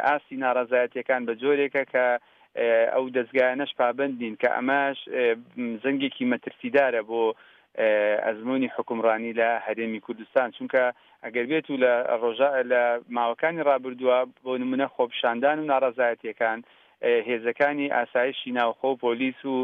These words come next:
دەستگاکانی تر پارێزگاریانە کرد لە دام و دەستگاکان و خۆپیشاندانەکانیان، ئێ، کۆنترۆڵە کرد. ئێستا ئەوانیش بۆ خۆیان بوون بە بەشێک لە ناڕەزایەتی و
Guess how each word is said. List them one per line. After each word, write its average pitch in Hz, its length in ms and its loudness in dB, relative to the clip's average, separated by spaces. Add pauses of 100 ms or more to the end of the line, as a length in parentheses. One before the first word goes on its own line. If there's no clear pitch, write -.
(320)
دەستگاکانی 120 680 0
تر 156 440 0
پارێزگاریانە 123 920 0
کرد 123 180 -6
لە 120 80 0
دام 113 200 0
و 107 100 -10
دەستگاکان 113 580 -2
و 120 100 -4 (520)
خۆپیشاندانەکانیان، 123 1120 -2
ئێ، 131 220 -2
کۆنترۆڵە 123 540 -2
کرد. 123 200 -8
ئێستا 120 240 0
ئەوانیش 143 400 0
بۆ 127 120 -4
خۆیان 135 340 2
بوون 139 200 -4
بە 127 100 2
بەشێک 156 380 0
لە 131 200 4
ناڕەزایەتی 123 760 0
و 127 120 -10